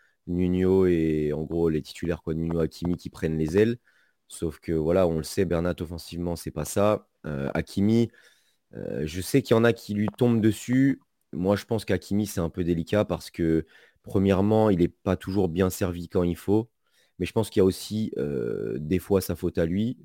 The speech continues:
Euh, Th-, Thierry Henry, à un moment, l'a bien, l'a bien montré parce que il fait un appel dans l'axe au lieu de faire un appel sur le côté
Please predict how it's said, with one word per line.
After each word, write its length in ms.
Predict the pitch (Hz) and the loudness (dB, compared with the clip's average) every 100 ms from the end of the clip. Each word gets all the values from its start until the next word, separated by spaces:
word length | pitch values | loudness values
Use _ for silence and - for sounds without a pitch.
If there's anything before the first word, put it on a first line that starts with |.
| - | -12
Euh, 120 | 76 | -12
Th-, 240 | 71 73 | -10 -10
Thierry 260 | - - 87 | -8 -4 -2
Henry, 220 | 87 87 | 0 0
à 60 | 92 | 0
un 20 | |
moment, 260 | 85 85 92 | 0 0 0
l'a 140 | 82 | -2
bien, 560 | 69 85 85 82 76 65 65 - | -2 -2 -2 -2 -4 -6 -10 -10
l'a 220 | 64 80 | -2 -2
bien 200 | 71 90 | 0 -2
montré 320 | 87 85 110 | -2 -2 -2
parce 160 | 98 85 | -2 -4
que 240 | - 82 73 _ _ - | -4 -4 -4 _ _ -8
il 80 | |
fait 160 | 80 101 | -4 2
un 140 | 90 | 4
appel 500 | 85 78 104 90 62 | 2 4 4 4 2
dans 160 | 73 80 | 0 4
l'axe 400 | 95 101 - - - | 4 4 0 -6 0
au 120 | 82 | 2
lieu 200 | 85 92 | 4 2
de 100 | 78 | 0
faire 200 | - 85 | -2 -4
un 60 | |
appel 280 | 82 - 85 | -4 -4 -4
sur 120 | - | -4
le 60 | 80 | -6
côté 440 | - 80 95 92 | -4 -2 2 2